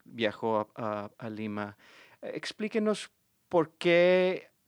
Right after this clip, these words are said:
tener esa cultura peruana cerca es importante para usted, pero explíquenos también cómo también es importante la cultura de este país, de los Estados Unidos.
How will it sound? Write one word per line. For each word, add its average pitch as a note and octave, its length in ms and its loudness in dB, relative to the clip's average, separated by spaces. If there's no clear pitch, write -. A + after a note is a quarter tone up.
tener C#3+ 480 2
esa D#3 260 0
cultura C#3+ 800 -2
peruana C3 600 2
cerca C3+ 500 0
es B2+ 240 -6
importante B2+ 480 -6
para B2 180 -4
usted, D#3 280 2
pero F3 260 2
explíquenos G3 600 -4
también D3+ 320 0
cómo D#3 320 0
también C3+ 360 0
es D3+ 220 -4
importante A#2+ 840 -4
la B2 220 -10
cultura A#2 420 -6
de A2 60 -6
este - 180 -12
país, G#2+ 340 -8
de G#2+ 60 -16
los G2 160 -16
Estados - 240 -8
Unidos. G#2 380 -12